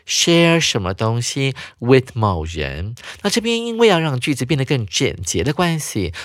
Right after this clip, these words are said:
我们把那个 with them 啊挪到了 what you know about it 前面。原本它应该念成这个样子的。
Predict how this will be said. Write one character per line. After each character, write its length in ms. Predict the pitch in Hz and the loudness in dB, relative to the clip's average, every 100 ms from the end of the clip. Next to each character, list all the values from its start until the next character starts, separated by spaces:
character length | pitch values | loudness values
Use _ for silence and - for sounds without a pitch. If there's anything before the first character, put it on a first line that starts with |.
| - | 0
我 80 | 143 | 2
们 60 | |
把 120 | 175 | 2
那 100 | 131 | 0
个 220 | 147 151 - | 2 0 0
with 320 | 120 135 151 - | 0 2 0 -6
them 360 | 110 127 123 - | -6 -2 -2 -2
啊 340 | - 117 - - | 0 -2 -2 -6
挪 260 | 123 123 147 | 2 2 4
到 260 | 214 202 | 2 2
了 220 | 143 104 - | 2 0 2
what 240 | 123 147 - | 4 4 2
you 160 | 123 | 0
know 420 | 113 110 127 170 | 2 4 4 4
about 340 | - 101 104 101 | 2 0 0 0
it 140 | - | -4
前 340 | - - 95 78 | -4 -4 -4 -4
面。 360 | 113 165 107 _ - - | -4 -4 -6 _ -16 -2
原 140 | - 220 | 2 4
本 160 | 226 | 2
它 200 | 156 - | -2 -4
应 100 | 147 | -2
该 140 | 143 143 | 0 0
念 240 | 170 175 | 0 -2
成 240 | 117 101 107 | -2 -6 -4
这 100 | 175 | -4
个 100 | 135 | -2
样 280 | 120 90 | -2 -2
子 160 | 80 - | -6 -6
的。 240 | - - | -4 -4